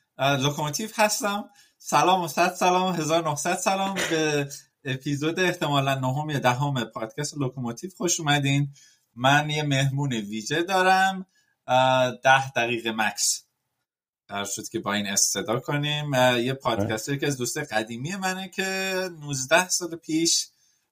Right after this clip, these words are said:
Speaker 1: ما اول ما با هم آشنا شدیم.
Speaker 2: باعث افتخار بود.
Speaker 1: قربونت.
Speaker 2: هست.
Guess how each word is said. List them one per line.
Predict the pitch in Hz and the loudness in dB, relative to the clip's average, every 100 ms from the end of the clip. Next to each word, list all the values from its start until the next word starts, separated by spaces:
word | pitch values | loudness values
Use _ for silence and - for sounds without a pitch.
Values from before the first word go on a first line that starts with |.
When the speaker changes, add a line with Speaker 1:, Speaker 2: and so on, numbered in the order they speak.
| - | -2
Speaker 1:
ما | 135 | 2
اول | 127 117 | 2 2
ما | 127 | 2
با | 123 | 2
هم | 120 | 0
آشنا | 98 - - | -2 -4 -6
شدیم. | - _ _ _ _ _ _ _ - _ - | -10 _ _ _ _ _ _ _ -20 _ 2
Speaker 2:
باعث | 104 - | 6 6
افتخار | 98 98 - 92 85 | 6 4 4 4 2
بود. | - - _ _ _ - - | -6 -14 _ _ _ -12 0
Speaker 1:
قربونت. | 98 85 | 2 2
Speaker 2:
هست. | 90 92 - - - | 2 2 0 -14 -16